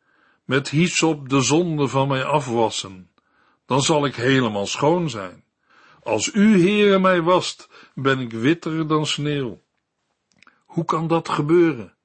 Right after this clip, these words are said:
Niet door nog meer lege godsdienstige gebruiken of plichten te volbrengen, maar door gehoorzaamheid aan de Heere. Wie aan die voorwaarden voldoet,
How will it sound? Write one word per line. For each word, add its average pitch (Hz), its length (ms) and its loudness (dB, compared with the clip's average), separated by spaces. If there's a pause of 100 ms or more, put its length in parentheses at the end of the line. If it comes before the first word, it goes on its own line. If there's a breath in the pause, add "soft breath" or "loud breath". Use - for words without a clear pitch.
(640)
Niet 202 420 0
door 202 200 2
nog 196 220 2
meer 165 440 2
lege 131 520 0
godsdienstige 123 1000 -4
gebruiken 123 880 -2 (360 loud breath)
of - 280 -8
plichten 139 460 -2
te 123 160 -2
volbrengen, 113 640 -2 (440 soft breath)
maar 123 180 -6
door 147 220 2
gehoorzaamheid 170 1080 -2
aan 165 180 -4
de 160 100 -2
Heere. 175 440 -6 (640 soft breath)
Wie 170 220 0
aan 170 200 2
die 170 180 2
voorwaarden 208 680 2
voldoet, 139 520 0